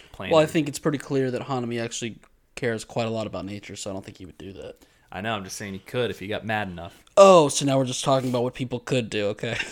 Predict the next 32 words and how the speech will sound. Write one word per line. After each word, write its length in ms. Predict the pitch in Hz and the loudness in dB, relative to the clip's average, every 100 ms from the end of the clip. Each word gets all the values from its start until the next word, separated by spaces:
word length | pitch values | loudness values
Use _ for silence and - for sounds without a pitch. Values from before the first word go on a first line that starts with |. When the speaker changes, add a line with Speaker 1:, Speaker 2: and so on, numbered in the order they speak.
| 104 | -8
Speaker 1:
Yeah. 240 | 120 139 - - _ - _ _ _ _ _ | -6 -6 -12 -20 _ -20 _ _ _ _ _
He's 160 | 117 120 | -4 2
already 240 | 127 135 | 2 2
been 220 | 131 131 | -2 -2
manipulated 600 | 127 131 127 127 127 123 | -2 -2 -2 0 2 2
Speaker 2:
What 100 | 123 | 4
Speaker 1:
by 60 | 139 | 4
Speaker 2:
an 80 | 135 | 4
inter-, 320 | 123 135 147 | 2 2 2
Speaker 1:
Mahito. 100 | - | 4
Speaker 2:
what 120 | 156 | 6
an 120 | 160 | 8
interesting 420 | 151 143 151 143 127 | 6 2 2 0 2
topic, 400 | 117 117 110 117 | 0 0 -4 -8
okay, 280 | 107 104 104 | -6 -4 -4
yeah. 180 | 104 - - - - - | -6 -8 -14 -16 -18 -10
Speaker 1:
He's 140 | - | 2
Speaker 2:
Go-, 180 | 135 143 | 6 6
Speaker 1:
a- 40 | 135 | 4
Speaker 2:
Gojo 720 | - - - 135 135 143 127 | 0 -4 2 4 4 2 2
could 200 | 127 117 | 0 -4
explode 440 | 113 - 127 123 | -4 -2 2 2
the 100 | 117 | 0
whole 220 | 107 113 101 | -2 -4 -4
world. 440 | 101 107 - 90 - - - - - | -6 -8 -12 -14 -14 -16 -18 -18 -12
Speaker 1:
He's 180 | - 107 | -8 0
already 380 | 113 117 131 139 | 4 6 6 2
starting 380 | 127 131 127 120 | 2 0 0 0
to 120 | 131 | -2
enjoy 400 | 123 113 120 135 | -2 -2 -2 0
this 180 | 135 127 | 0 -2
fight 420 | 139 143 123 - | 2 2 2 -4